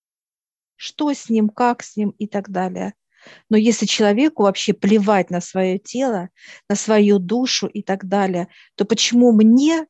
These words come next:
или Олегу, или кому-то из ребят, которые с высшими, должно быть вот очень, так сказать,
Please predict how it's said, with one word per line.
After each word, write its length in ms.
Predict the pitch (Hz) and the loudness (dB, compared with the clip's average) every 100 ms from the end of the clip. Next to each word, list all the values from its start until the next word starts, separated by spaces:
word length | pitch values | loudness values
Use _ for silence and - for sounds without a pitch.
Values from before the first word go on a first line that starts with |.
| _ | _
или 160 | 208 202 | -4 -2
Олегу, 520 | 202 233 262 254 208 | -2 -2 -4 -2 -2
или 120 | 202 | -2
кому-то 520 | 208 208 214 208 196 - - - - - | -6 -6 -6 -6 -8 -8 -18 -20 -18 -2
из 140 | 208 226 | 0 0
ребят, 340 | 208 226 214 | 2 0 0
которые 400 | 208 208 208 208 | -2 0 2 0
с 140 | - | -2
высшими, 400 | 220 247 - 202 | -4 -2 -2 -4
должно 440 | 185 208 208 220 233 | -2 -4 -2 -2 -4
быть 420 | 190 220 220 - - - - - | -4 -4 -6 -8 -20 -20 -20 -10
вот 280 | 196 226 - 269 | -2 0 0 0
очень, 580 | 269 - - 220 202 | 2 2 0 2 2
так 200 | - 214 - | 0 -4 -4
сказать, 640 | - 220 214 233 - - | -2 -2 2 0 -2 -14